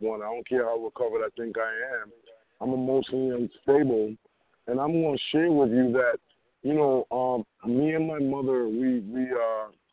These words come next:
we bump heads, and I haven't spoken to her, and I'm, and I'm ashamed to say this. I haven't spoken to her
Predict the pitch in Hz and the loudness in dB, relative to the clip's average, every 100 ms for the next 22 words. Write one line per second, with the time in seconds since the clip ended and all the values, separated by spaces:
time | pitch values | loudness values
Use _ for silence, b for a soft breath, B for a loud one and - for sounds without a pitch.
0 | _ _ _ _ _ _ _ - 139 107 | _ _ _ _ _ _ _ 0 0 2
1 | 143 139 113 143 123 92 - 110 117 110 | 0 0 0 4 4 2 -6 -10 -8 -8
2 | 104 120 139 135 127 - 143 143 139 120 | -6 -4 -4 -4 -6 -2 2 2 0 -2
3 | 120 113 107 95 113 120 117 113 120 117 | 0 0 0 -2 -2 -4 -6 -6 -6 -6
4 | 110 - 147 143 135 117 135 131 107 101 | -8 -4 -2 -2 -4 -2 2 4 4 -2
5 | _ 196 220 - - 131 151 135 - 156 | _ -20 -20 -18 -4 0 0 -2 0 2
6 | 139 143 123 131 127 | 2 2 2 2 2